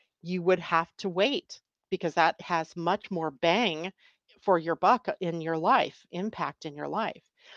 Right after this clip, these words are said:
So big decision or little decisions you can be spontaneous with, life decisions,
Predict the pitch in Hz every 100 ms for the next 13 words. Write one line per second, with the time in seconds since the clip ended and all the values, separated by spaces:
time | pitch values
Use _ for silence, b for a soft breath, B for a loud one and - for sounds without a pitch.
0 | b _ 190 160 160 _ _ 285 302 302
1 | - 285 262 269 254 - 202 226 359 302
2 | 294 269 254 240 240 180 185 156 143 170
3 | 151 - 285 262 240 233 220 208 208 b
4 | b b _ _ _ _ 190 240 262 -
5 | 233 - 226 226 214 220 -